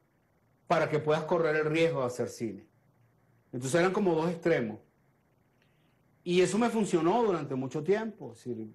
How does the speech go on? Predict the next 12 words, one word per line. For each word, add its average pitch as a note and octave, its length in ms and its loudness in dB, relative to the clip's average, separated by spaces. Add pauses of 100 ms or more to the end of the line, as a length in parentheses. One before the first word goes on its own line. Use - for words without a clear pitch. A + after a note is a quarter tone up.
(420)
yo, A#2 240 -6
yo, A#2 180 -6 (320)
yo C#3 120 0
me E3 100 2
esmeraba F#3 720 2
en, C#3+ 300 -4
en B2+ 100 -6
televisión C3+ 560 -2
en F#3+ 100 0
ser E3 200 0
un E3 100 -2
profesional F3 640 -2